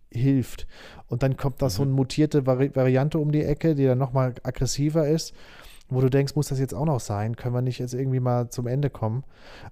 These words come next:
Speaker 1: Und dann siehst du, wie hier und da, äh, die Impfstoffdiskussion eskaliert und da was verkackt wird und, und dann siehst du auch, wie du als, als, als Kulturschaffender, als Kleinkünstler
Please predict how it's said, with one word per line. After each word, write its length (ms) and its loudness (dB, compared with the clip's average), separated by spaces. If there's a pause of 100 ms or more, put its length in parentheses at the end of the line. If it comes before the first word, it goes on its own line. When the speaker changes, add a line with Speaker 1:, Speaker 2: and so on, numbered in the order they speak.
Speaker 1:
Und 180 0
dann 100 2
siehst 260 -2
du, 100 0
wie 80 2
hier 180 4
und 160 0
da, 360 4 (120)
äh, 260 -2
die 240 -2
Impfstoffdiskussion 1160 0
eskaliert 580 0
und 180 -4
da 160 4
was 140 2
verkackt 500 -6
wird 260 0
und, 420 -6
und 320 -6
dann 100 2
siehst 220 -2
du 80 4
auch, 160 0
wie 80 0
du 100 4
als, 400 -2
als, 320 -8
als 480 -10 (680)
Kulturschaffender, 1000 2
als 180 -2
Kleinkünstler 760 0